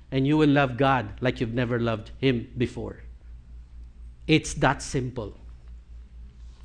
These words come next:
Christ-likeness. This morning, I'm gonna talk about the I in Christ. And as I go through the I in Christ, a life full of Christ, I want you to understand the principle that I just shared with you and that you discussed.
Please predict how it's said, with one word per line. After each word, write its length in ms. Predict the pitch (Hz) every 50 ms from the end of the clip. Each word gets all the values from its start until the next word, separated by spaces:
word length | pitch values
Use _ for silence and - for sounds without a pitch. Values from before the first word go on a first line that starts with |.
| -
Christ-likeness. 1160 | - - 147 165 175 - - - 156 156 156 156 - 151 127 92 - - - - - - - - - - - - - - - - - - - - - -
This 120 | 156 156
morning, 300 | 185 240 277 294 285 277
I'm 100 | 269 254
gonna 140 | 240 247 240
talk 180 | 233 240 226 202
about 220 | 202 202 208 202
the 140 | 185 214 - -
I 180 | 165 185 190
in 200 | 196 196 180 180
Christ. 540 | 175 - 180 151 123 - - - - - - - - - - - - - - - -
And 100 | - 185
as 100 | 220 -
I 120 | 277 285 294
go 300 | 247 208 262 277 277 269
through 520 | 269 - 269 277 254 214 196 196 185 - 165
the 180 | 170 214 214 214
I 480 | 196 202 208 214 220 214 214 208 208 - -
in 240 | 190 175 180 175 -
Christ, 640 | - - 214 185 156 143 127 - - - - - - - - - - - - - -
a 60 | 156
life 320 | 170 185 202 208 202 -
full 180 | - 208 190 185
of 140 | 175 180 -
Christ, 460 | - 170 147 131 135 - - - - - - - - - - - - -
I 80 | - 208
want 200 | 247 320 339 320
you 60 | 339
to 140 | - 320 302
understand 420 | 285 269 269 269 269 269 247 240
the 60 | 240 226
principle 480 | - 240 240 233 240 240 - 220 202
that 100 | 185 185
I 160 | - 175 180
just 160 | 180 190 175 -
shared 300 | - - 202 190 185 175
with 160 | 175 170 151
you 80 | 160
and 80 | 160 151
that 80 | 139 -
you 60 | 160
discussed. 520 | 143 135 - - - 135 - - - -